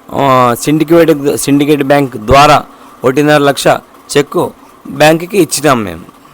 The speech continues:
సిండికేట్ బ్యాంక్ ద్వారా, ఆ, మా ఒకటిన్నర లక్ష చెక్ ఇచ్చి, మా అప్పుని దాన్ని తీర్చుకోండి అని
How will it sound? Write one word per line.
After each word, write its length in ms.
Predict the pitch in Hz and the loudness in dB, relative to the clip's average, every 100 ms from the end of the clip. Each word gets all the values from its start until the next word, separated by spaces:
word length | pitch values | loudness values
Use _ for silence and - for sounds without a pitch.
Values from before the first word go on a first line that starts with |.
| _ - - - - - - - | _ -20 -20 -20 -20 -20 -20 -14
సిండికేట్ 400 | - 151 147 156 | -8 -8 -6 -6
బ్యాంక్ 380 | 147 151 147 - - - - - - - | -2 -2 -2 -6 -16 -18 -20 -20 -20 -4
ద్వారా, 460 | 139 131 127 185 220 - - - - | 2 2 2 -2 -8 -18 -20 -20 -6
ఆ, 340 | 139 131 123 | -2 0 -2
మా 600 | 120 120 135 131 123 110 - - - - - - - - - - | -4 -4 -2 0 -2 -8 -14 -20 -20 -20 -20 -20 -20 -20 -18 -2
ఒకటిన్నర 420 | 135 147 151 147 | 0 2 2 2
లక్ష 280 | 143 135 170 143 - - - - - - | 2 0 0 -2 -4 -20 -20 -20 -8 -4
చెక్ 180 | 143 165 | -2 -4
ఇచ్చి, 400 | 139 - 208 240 - - - - | -4 -2 -2 -2 -10 -20 -20 -10
మా 460 | 135 143 139 131 120 127 | 0 4 4 2 -2 -2
అప్పుని 480 | 131 - 185 170 - - - | -2 0 0 -2 -6 -18 -8
దాన్ని 200 | 123 143 | -2 -2
తీర్చుకోండి 560 | 123 147 143 - 160 | 0 -4 -4 -4 -2
అని 60 | 151 | 0